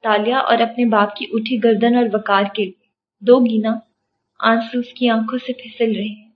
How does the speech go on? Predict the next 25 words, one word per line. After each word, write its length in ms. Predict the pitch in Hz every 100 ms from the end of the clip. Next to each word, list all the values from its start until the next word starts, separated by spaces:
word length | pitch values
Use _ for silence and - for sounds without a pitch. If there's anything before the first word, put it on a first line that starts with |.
| _ _ _ _ _
خوف 340 | 233 226 226
اور 80 | 262
بے 140 | 220 240
یقینی 520 | 240 240 226 226 226
کی 140 | 247
فضا، 500 | - 240 214 214 214 226 - _ _ 233
حراسیت 640 | 220 214 220 240 240 233 - _ _ _ _ -
اور 100 | 240 208
دروازے 440 | 240 208 214 220 240
پہ 120 | 254
ہوتی 380 | 233 226 247 214
زوردار 520 | 226 226 196 196 208
دستک، 540 | 208 208 - - _ _ _ _ _ _ 226
اور 60 |
یہی 320 | 220 233 247
خواب 360 | 240 226 214 -
ٹوٹ 280 | 214 202 196
گیا 160 | -
تھا۔ 180 | - - _ _ _ _ _ _ _ _ _ _ _ _ _ _ _ _ _ _ _ _ _ _ _ _
وہ 120 | 269 277 254
سال 260 | 240 269 269
تھا 220 | 285 285 285 -
چودہ 440 | 247 220 220 247 247
سو 160 | 254 247 240 - _ _ _ -
انسٹھ 640 | 226 220 - 208 208 -